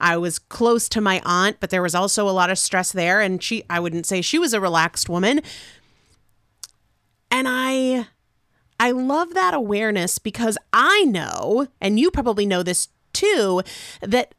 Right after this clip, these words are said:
the calmer you are, the more clearly you think. And yet, we don't see a lot of examples of relaxed women.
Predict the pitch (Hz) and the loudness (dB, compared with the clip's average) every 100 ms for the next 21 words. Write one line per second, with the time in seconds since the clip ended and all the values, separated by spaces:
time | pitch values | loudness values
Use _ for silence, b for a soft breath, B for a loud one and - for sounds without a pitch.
0 | - 190 214 - - - 262 285 320 330 | -8 -4 -4 -6 -10 -2 0 2 2 0
1 | 311 254 208 202 - 165 170 220 294 240 | 0 0 0 -2 -2 0 2 2 0 0
2 | 196 180 170 - - 185 180 175 170 156 | 0 -2 -4 -8 -4 -2 -2 -2 -2 -4
3 | 147 - - - - - _ _ _ _ | -6 -8 -10 -10 -14 -20 _ _ _ _
4 | _ _ _ _ - 262 240 269 339 233 | _ _ _ _ 2 4 6 4 6 4
5 | 277 B B B B B B B B B | 2 B B B B B B B B B
6 | _ - 277 330 349 - - 339 370 311 | _ -2 2 2 0 -2 0 4 4 4
7 | 269 294 302 247 - 220 185 240 349 220 | 4 4 2 0 -2 -2 0 0 0 0
8 | 202 208 - 226 214 226 233 208 185 196 | 0 0 2 2 4 2 2 2 0 0
9 | - 254 427 320 135 101 143 | -4 0 2 2 0 -6 -12